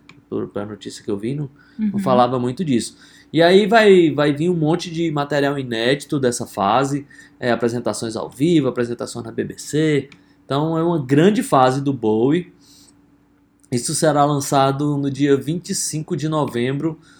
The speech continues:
Speaker 1: no formato físico e digital. É, basicamente i-, essa notícia, mas, cara, é demais, assim, essa, essa fase, eu acho que é uma fase incrível do David Bowie, e,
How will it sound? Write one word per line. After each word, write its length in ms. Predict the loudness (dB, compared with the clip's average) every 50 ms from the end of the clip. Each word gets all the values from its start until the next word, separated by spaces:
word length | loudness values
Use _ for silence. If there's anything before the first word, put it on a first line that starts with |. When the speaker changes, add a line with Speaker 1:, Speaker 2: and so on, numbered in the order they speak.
| _ _ _
Speaker 1:
no 120 | -8 -8
formato 500 | -4 0 0 0 0 0 0 0 -2 -4
físico 580 | -10 -4 0 0 0 0 0 -4 -8 -8 -10 -12 -10 _
e 120 | 0 2 2
digital. 840 | 2 2 -2 -2 -4 -4 -2 0 2 4 4 4 2 0 -2 -6 -16 _ -20 _ -20 -20 _ _ _ _ -8
É, 880 | -2 0 2 2 4 4 2 2 2 2 2 2 2 2 0 -2 -4 -6 -12 _ _ _ _ _ _ _ _ _ _ _ _ _ _ _ _ _
basicamente 680 | -2 2 2 2 2 2 0 0 2 4 2 2 2 0 2
i-, 260 | 4 4 4 4 4 6
essa 340 | 6 6 6 6 4 0 2
notícia, 460 | 2 0 0 0 -2 -2 0 0 0
mas, 360 | 0 2 2 0 0 -4 -12 _ _ _ _ _ _
cara, 300 | 4 6 6 8 6 4 2
é 140 | 2 0 0
demais, 440 | 0 0 2 2 4 4 4 4
assim, 320 | 2 0 -2 -2 -2 0 -2
essa, 220 | -2 -2 0 2
essa 240 | 2 2 2 0 -4
fase, 440 | 0 4 6 6 6 6 4 2 2
eu 200 | 2 2 2 0
acho 140 | 0 -2 -4
que 80 | -6
é 20 | -6
uma 120 | -6 -4
fase 260 | 0 0 0 0 -2
incrível 400 | -4 -6 -2 0 0 0 0 0
do 60 | -4
David 280 | 0 0 0 0 0 -4
Bowie, 440 | -4 -2 0 2 2 2 2 0 -2 -4 -12 -20 -20 -20 -20 -20 -20 _ _ _ -10
e, 540 | -6 -2 0 2 2 2 2 2 -2 -4